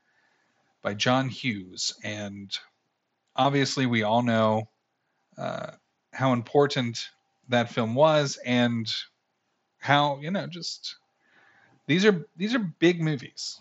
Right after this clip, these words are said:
And I understand that Labyrinth is also a big film. It's a cult film. Uh, but number eight, and then it dropped to number thirteen the following weekend, only earning one point eight million. Uh, the film grossed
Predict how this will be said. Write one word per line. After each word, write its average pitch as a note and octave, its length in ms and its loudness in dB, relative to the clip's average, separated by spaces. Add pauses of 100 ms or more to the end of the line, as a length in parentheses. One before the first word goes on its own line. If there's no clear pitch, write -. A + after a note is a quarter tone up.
(120)
And B2 120 0
I B2+ 100 4
understand C#3+ 400 -2
that A#2 80 -6
Labyrinth B2+ 460 0
is B2+ 120 -6
also A#2+ 380 -2
a A#2 80 -2 (140)
big B2+ 240 0
film. A#2+ 320 -4
It's B2 120 -12
a G#2+ 60 -16
cult B2 220 -4
film. A#2 300 -6 (760)
Uh, A2 240 -4 (160)
but A2+ 460 0 (360)
number G3 280 4
eight, C#3+ 400 2 (100)
and A#2+ 180 -2
then D3+ 120 2
it D3 80 2
dropped C3+ 300 4
to - 80 -8
number B2+ 140 -2
thirteen C#3+ 960 -2 (220)
the A#2+ 80 -10
following C3 420 0
weekend, A2 480 -4 (540)
only C3 300 0
earning A#2+ 260 0
one A#2 180 0
point A2+ 260 -4
eight C3+ 240 -6
million. C3 440 0 (1120)
Uh, A2 160 0
the G#2+ 80 0
film C#3+ 380 0
grossed A#2+ 540 2